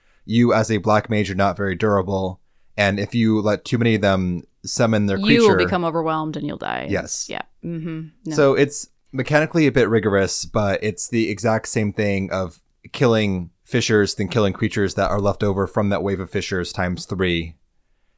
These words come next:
Speaker 2: Yep.
Speaker 1: And that's that.
Speaker 2: Pretty good.
Speaker 1: So we do
Speaker 2: Daza
Speaker 1: so.
Speaker 2: is very impressed.
Speaker 1: He is very impressed. We get our next spell at that point in time 'cause we have powered ourselves up
Speaker 2: Yeah.
Speaker 1: through this crystal. And now comes the dreaded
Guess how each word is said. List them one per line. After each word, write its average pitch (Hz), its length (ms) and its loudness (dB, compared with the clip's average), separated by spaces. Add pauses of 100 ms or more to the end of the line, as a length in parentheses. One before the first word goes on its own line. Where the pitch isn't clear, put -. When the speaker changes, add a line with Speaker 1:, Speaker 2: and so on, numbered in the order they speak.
Speaker 2:
Yep. - 140 -12
Speaker 1:
And 95 140 -2
that's 98 180 -4
that. 131 280 0 (640)
Speaker 2:
Pretty 330 160 -6
good. 220 260 -2 (460)
Speaker 1:
So 131 340 2
we 131 160 2
do 151 120 4
Speaker 2:
Daza 247 440 6
Speaker 1:
so. 175 60 2
Speaker 2:
is 185 100 -6
very 220 180 -4
impressed. 175 520 -10
Speaker 1:
He 123 220 -2
is 127 100 -2
very 117 180 2
impressed. 101 640 -4
We 107 360 -2
get 110 280 -2
our 101 180 0
next - 360 -6
spell 107 520 2
at 104 160 -4
that 98 140 -2
point 104 200 -4
in 98 60 -6
time 101 360 -2
'cause 85 220 -10
we 90 120 -4
have - 260 -8
powered 90 300 -2
ourselves 87 400 -6
up 101 240 -2 (100)
Speaker 2:
Yeah. 147 460 -16 (100)
Speaker 1:
through 92 380 -2
this 92 200 -8
crystal. 107 540 -2 (840)
And 101 300 0
now 113 200 6
comes 104 460 0
the 92 420 -2
dreaded 110 400 2